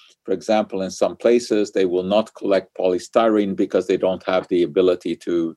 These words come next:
uh, recycle it. There's something else that needs to be noted about, um, these numbers. They have absolutely nothing to do with toxicity.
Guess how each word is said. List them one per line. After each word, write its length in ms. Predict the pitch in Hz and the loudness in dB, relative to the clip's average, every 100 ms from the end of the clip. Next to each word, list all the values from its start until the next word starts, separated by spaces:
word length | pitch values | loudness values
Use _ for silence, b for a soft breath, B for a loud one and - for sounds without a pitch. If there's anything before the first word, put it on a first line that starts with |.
| - | -4
uh, 260 | 85 85 - 92 - _ - | -2 -2 -4 -8 -10 _ -4
recycle 640 | 101 95 90 90 - - | -2 -2 -2 -2 -6 -12
it. 120 | - _ _ b b b b b b b _ _ | -14 _ _ b b b b b b b _ _
There's 160 | 113 110 | 0 2
something 400 | 170 185 156 123 | 2 2 0 4
else 220 | 139 151 | 4 4
that 180 | 123 - | 2 2
needs 220 | 123 123 | 0 0
to 120 | - | -2
be 120 | 98 | 0
noted 640 | 98 98 123 147 92 76 - - _ | 0 2 2 2 0 -2 -4 -20 _
about, 480 | 107 80 98 95 - - _ - | -4 2 4 4 0 -20 _ -10
um, 520 | 98 90 90 87 87 - | -4 0 2 0 -2 -10
these 280 | 110 104 95 | -6 -4 -2
numbers. 640 | 98 101 104 80 - - - b b _ | -2 -2 0 -2 -4 -12 -20 b b _
They 100 | 110 | 4
have 160 | 101 - _ | 4 2 _
absolutely 640 | 143 165 - - 131 - 98 | 2 2 0 2 2 2 -2
nothing 480 | 95 123 160 135 123 | 2 2 0 -4 -6
to 120 | 113 | -6
do 180 | - 110 | 0 2
with 240 | 104 95 | 4 2
toxicity. 800 | - 82 - 113 110 - - - | 0 -2 0 -2 0 -4 -8 -12